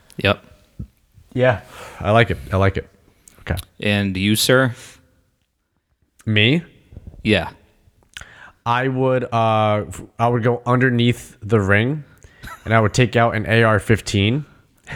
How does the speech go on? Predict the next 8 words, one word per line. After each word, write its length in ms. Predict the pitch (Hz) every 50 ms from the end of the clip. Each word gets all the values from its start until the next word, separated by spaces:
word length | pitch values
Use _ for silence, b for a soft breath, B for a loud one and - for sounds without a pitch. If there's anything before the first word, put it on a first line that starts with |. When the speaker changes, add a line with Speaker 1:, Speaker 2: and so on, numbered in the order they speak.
| B B B -
Speaker 2:
<laughs> 80 | - 320 - - - 381 - - - - - - - - - - - - - - _ _ _ _ _ _ _ _ _ _ _ _ _ _ b b b b b b b b
and 160 | - 120 123
it 40 | 127
would 100 | 131 131
be 100 | 120 127
full 240 | 117 - 131 127 123
of 140 | 120 104 92
blanks. 520 | - 95 101 95 110 143 - - 262 240